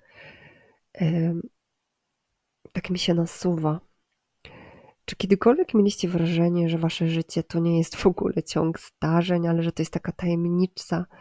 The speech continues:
tajemnicza ścieżka, która prowadzi nas gdzieś głębiej do, do takiego sedna tego, kim naprawdę jesteś?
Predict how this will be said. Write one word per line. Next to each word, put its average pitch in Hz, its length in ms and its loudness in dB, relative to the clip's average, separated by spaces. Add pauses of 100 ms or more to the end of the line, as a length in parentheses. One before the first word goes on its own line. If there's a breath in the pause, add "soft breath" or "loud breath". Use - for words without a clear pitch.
(400 loud breath)
tajemnicza 185 400 2
ścieżka, - 720 -4 (240)
która 175 240 -2
prowadzi 180 720 0 (420 loud breath)
nas 170 220 -4
gdzieś - 320 -4
głębiej 160 760 0 (1120)
do, 160 440 2 (260)
do 180 180 -2
takiego - 360 -4
sedna 170 640 2
tego, 185 420 0
kim 165 260 -4
naprawdę 165 460 0
jesteś? - 680 -4